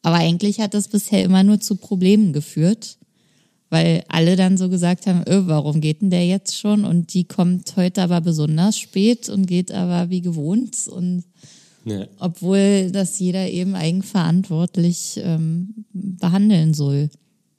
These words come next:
Speaker 2: Ja.
Speaker 1: Aber es gibt nur Probleme oder dass
Speaker 2: Es
Speaker 1: man
Speaker 2: gibt
Speaker 1: zu lange Pause gemacht hat.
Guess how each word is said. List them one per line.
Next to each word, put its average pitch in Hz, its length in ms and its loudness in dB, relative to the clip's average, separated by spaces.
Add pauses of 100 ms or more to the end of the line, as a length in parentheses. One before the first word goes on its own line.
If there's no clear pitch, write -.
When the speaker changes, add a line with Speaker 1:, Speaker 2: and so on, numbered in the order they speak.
Speaker 2:
Ja. 104 220 -4 (600)
Speaker 1:
Aber 156 260 0
es 160 160 0
gibt - 280 -4
nur 180 140 2
Probleme 180 680 0 (160)
oder 156 240 0
dass 160 180 2
Speaker 2:
Es 170 60 2
Speaker 1:
man 160 120 0
Speaker 2:
gibt - 120 -6
Speaker 1:
zu 165 80 -4
lange 156 200 2
Pause 156 380 0
gemacht 143 480 -12
hat. 139 140 -14